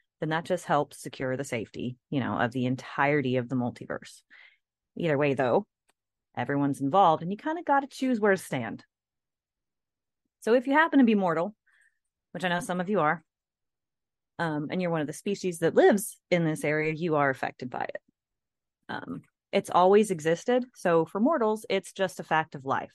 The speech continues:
that it's, it's part of everything, touches everything, integrated into all that they know,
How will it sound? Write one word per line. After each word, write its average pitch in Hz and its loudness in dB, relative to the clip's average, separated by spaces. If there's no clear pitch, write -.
that 139 -6
it's, - -10
it's - -6
part 226 6
of 202 8
everything, 180 2
touches 165 -2
everything, 151 -2
integrated 156 0
into 139 -2
all 131 0
that 135 -6
they 139 -2
know, 123 -4